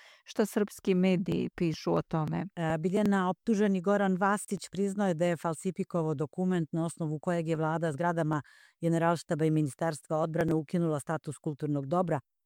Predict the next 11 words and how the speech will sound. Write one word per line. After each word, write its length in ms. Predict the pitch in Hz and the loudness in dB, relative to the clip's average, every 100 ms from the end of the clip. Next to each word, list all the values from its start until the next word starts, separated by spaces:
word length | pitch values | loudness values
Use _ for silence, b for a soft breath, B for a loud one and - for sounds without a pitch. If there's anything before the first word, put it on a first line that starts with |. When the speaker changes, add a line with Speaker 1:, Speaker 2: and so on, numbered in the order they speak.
| _ | _
Speaker 2:
Međutim, 340 | - 139 - 156 | -6 -6 -4 0
predsjednik 400 | 175 165 165 - | 2 2 0 -2
Srbije 260 | 180 170 175 | -2 2 2
Aleksandar 480 | 160 - 170 160 | 2 0 -2 0
Vučić 340 | 156 175 160 - | 0 -2 -4 -4
je 60 | |
izjavio 420 | 156 147 156 160 156 | -2 0 2 2 2
da 120 | 147 | -2
to 160 | - | -2
nije 280 | 151 151 147 | 2 2 2
istina. 420 | 131 - 135 120 | 0 -4 -6 -6